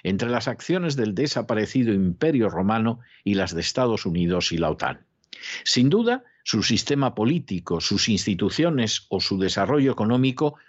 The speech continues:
son muy superiores a los de las naciones que invaden sin razón alguna,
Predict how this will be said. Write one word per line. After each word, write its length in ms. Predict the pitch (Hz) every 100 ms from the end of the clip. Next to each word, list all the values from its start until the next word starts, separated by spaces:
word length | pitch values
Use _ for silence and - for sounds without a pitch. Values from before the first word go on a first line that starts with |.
| _
son 420 | - - 151 107
muy 180 | 113 208
superiores 760 | - 101 92 107 123 120 117 - - -
a 80 | 92
los 160 | 101
de 80 | 110
las 200 | 110 110
naciones 500 | 120 110 160 175 143
que 120 | -
invaden 520 | 107 101 107 147 139 127
sin 240 | - 95
razón 360 | 92 90 156 131
alguna, 480 | 98 110 123 123